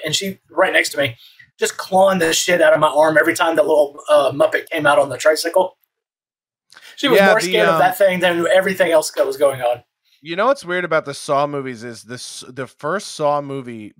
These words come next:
Speaker 2: basically remade the entire industry forever.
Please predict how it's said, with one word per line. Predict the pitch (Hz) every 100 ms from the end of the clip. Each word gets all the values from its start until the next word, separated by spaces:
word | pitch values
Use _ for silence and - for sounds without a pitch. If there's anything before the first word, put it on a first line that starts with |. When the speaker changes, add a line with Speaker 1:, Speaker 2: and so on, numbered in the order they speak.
| 90
Speaker 2:
basically | 127 139 - 151 143 131
remade | 101 104 135 139 127 127 131
the | 107 95
entire | 104 95 - 104 113 123 127 123
industry | 110 110 104 101 - 104 95
forever. | - - 107 95 92 80 57